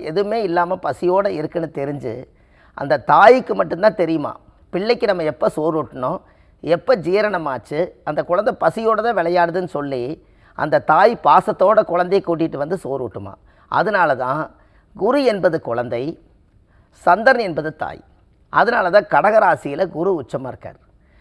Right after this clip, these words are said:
அந்த குரு உச்சமா இருக்கறனால தான் அந்த தாய்க்கும் பிள்ளைக்கும் பூர்வ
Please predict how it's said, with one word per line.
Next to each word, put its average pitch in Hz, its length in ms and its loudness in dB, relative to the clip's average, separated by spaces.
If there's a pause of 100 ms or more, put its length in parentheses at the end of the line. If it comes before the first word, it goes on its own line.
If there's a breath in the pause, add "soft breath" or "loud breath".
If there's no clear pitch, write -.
(200 soft breath)
அந்த 165 120 2 (120)
குரு 294 220 2
உச்சமா 202 300 -4
இருக்கறனால 151 380 -2 (120)
தான் 160 180 0 (520 soft breath)
அந்த 165 200 2 (140)
தாய்க்கும் 214 540 2
பிள்ளைக்கும் 143 440 -6 (340)
பூர்வ 254 300 4